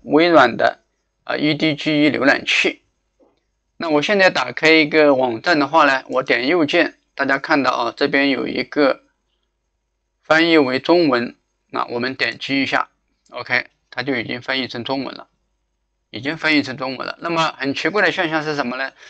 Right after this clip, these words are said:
啊，我现在也没有打开科学上网的环境。那第二个来讲的话，我也没有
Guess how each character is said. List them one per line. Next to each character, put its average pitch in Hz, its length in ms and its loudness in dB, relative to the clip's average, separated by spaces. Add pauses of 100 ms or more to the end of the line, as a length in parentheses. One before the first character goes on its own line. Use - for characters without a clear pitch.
(320)
啊， 131 180 0
我 131 160 -6
现 170 180 -2
在 165 100 6
也 135 120 4
没 135 140 0
有 151 200 2
打 127 220 0
开 135 200 -8
科 143 160 -6
学 143 120 -2
上 147 240 -2
网 120 120 -6
的 - 100 -8
环 123 260 -4
境。 - 240 -2 (640)
那 127 200 -14 (320)
第 190 100 -4
二 214 160 2
个 160 120 4
来 139 120 4
讲 139 220 0
的 120 80 -6
话， - 300 2 (360)
我 147 300 2
也 139 280 2
没 139 380 0
有 143 340 0